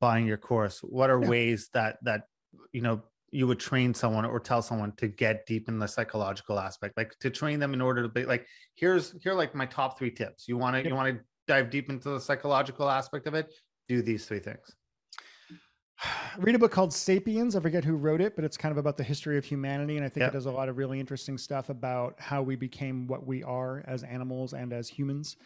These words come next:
Speaker 2: I think I read a lot of just
Speaker 1: Who wrote that?
Speaker 2: psychology.
Speaker 1: No, uh, n-, um,
Speaker 2: I'm forgetting the name of the guy.
Speaker 1: Yeah,
Speaker 2: Good book,
Speaker 1: no,
Speaker 2: though. I really
Speaker 1: yeah.
Speaker 2: enjoyed it.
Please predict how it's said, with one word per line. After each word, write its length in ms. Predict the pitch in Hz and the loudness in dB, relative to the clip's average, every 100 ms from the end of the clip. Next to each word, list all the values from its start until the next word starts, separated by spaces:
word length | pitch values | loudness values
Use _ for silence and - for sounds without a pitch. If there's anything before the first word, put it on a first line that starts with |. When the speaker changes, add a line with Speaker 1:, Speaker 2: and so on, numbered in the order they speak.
| - _ | -20 _
Speaker 2:
I 60 | 143 | -10
think 280 | 151 151 - - | -6 -6 -4 0
I 60 | |
read 160 | 151 156 | 2 4
a 60 | |
lot 220 | 135 143 143 | 4 4 2
of 120 | 127 | 2
just 140 | 135 | 4
Speaker 1:
Who 80 | 156 | 8
wrote 140 | 151 | 8
that? 140 | 143 113 | 8 6
Speaker 2:
psychology. 60 | |
Speaker 1:
No, 180 | 123 135 | 6 6
uh, 260 | 135 131 131 127 | 6 8 6 6
n-, 120 | 131 - - | 0 -10 -10
um, 480 | 135 120 117 117 120 - _ _ _ _ _ _ _ | -4 0 0 -2 -6 -10 _ _ _ _ _ _ _
Speaker 2:
I'm 80 | 143 | -4
forgetting 280 | 165 170 156 | 2 2 2
the 60 | 147 | 0
name 180 | 143 | -2
of 60 | 135 | -2
the 60 | 127 | -2
guy. 120 | 127 | 0
Speaker 1:
Yeah, 140 | 123 | 4
Speaker 2:
Good 80 | - | 4
book, 200 | 110 - | 4 2
Speaker 1:
no, 60 | 117 | -2
Speaker 2:
though. 40 | 113 | -6
I 40 | |
really 240 | 135 147 127 | -6 -4 -2
Speaker 1:
yeah. 180 | 117 | 0
Speaker 2:
enjoyed 140 | 120 | 0
it. 60 | 113 | -4